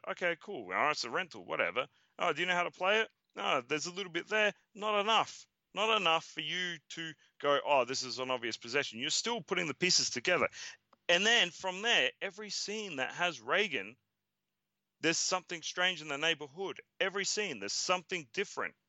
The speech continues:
right? And each scene, it's almost like you've skipped at least a week with her, 'cause she's just, like, massively worse. Then the next scene, how much worse can she get? The next scene, worse. This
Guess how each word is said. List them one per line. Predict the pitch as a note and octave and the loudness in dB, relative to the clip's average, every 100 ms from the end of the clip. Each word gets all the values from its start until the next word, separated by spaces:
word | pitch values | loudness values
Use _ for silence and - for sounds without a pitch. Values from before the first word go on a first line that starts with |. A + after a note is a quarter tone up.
| _ _ _ | _ _ _
right? | C3 F3 G3+ - - | 2 4 2 -2 -2
And | C3+ D3+ C3+ _ | 2 2 -2 _
each | E3 G3+ - | -2 -2 -2
scene, | - G#3 A3 D#3 | -2 0 0 -2
it's | A#2+ - | -4 -6
almost | E3 D#3 C3+ | -2 0 2
like | C#3+ C3+ | 0 -2
you've | D3 C3+ | -6 -2
skipped | - - F#3 F3+ - - | -2 0 -2 -2 -8 -4
at | B2+ | -2
least | C#3+ D#3 - - | 0 0 -2 -4
a | B2+ | -4
week | A#2+ D#3+ A2+ - - _ _ _ - | 0 0 -2 -12 -14 _ _ _ -4
with | B2 - | -4 0
her, | F#2+ D2 - _ _ _ | -2 -2 -10 _ _ _
'cause | - A2+ | 0 2
she's | C3 | 4
just, | D#3+ - | 2 4
like, | D3 C#3+ B2+ - - _ _ _ - | 6 6 4 -2 -14 _ _ _ -20
massively | A2+ C3+ D3+ - B2 B2+ | -8 -2 0 0 -2 -8
worse. | A2+ C3 G#2+ D2 - _ _ _ | -6 -4 -4 -4 -10 _ _ _
Then | A#2 C#3+ | -2 -2
the | C#3+ | 0
next | D3 C#3 | 0 0
scene, | - G2 | -2 -4
how | F2+ C#3+ | -4 -4
much | D#3 - | -2 -6
worse | B2+ C#3 - | -4 -2 -4
can | B2+ | -6
she | A#2 A2+ | -8 -6
get? | G#2 C3+ A2+ - - - | 2 2 2 -2 -20 -6
The | D3+ | 0
next | D#3+ - | 0 0
scene, | - B2+ F#2+ - _ _ | -2 -4 -8 -14 _ _
worse. | A#2 C#3 A#2 - - - _ | -4 2 2 0 -8 -14 _
This | C3+ G#3+ - | 2 2 2